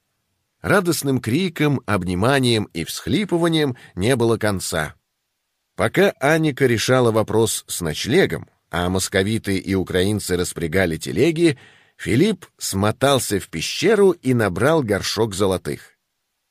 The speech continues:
Богдан, увидев горшок, уважительно крякнул и почесал затылок. «Вже не замок, <laughs> чи зібрався зводить,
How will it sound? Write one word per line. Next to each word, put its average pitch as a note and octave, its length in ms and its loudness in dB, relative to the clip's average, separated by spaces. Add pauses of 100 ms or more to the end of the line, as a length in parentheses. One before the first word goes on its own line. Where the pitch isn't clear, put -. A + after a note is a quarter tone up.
(200)
Богдан, C3+ 640 2
увидев B2 540 0
горшок, A2+ 880 0
уважительно G2 840 -2
крякнул D#3 720 0 (220)
и G#2 160 0
почесал A#2 640 0
затылок. E2+ 760 -2 (840)
«Вже G2 420 2
не F3 200 4
замок, A3 580 2 (320)
<laughs> F3 340 -14
чи A#3+ 320 -2
зібрався F#3+ 720 2
зводить, D3 760 0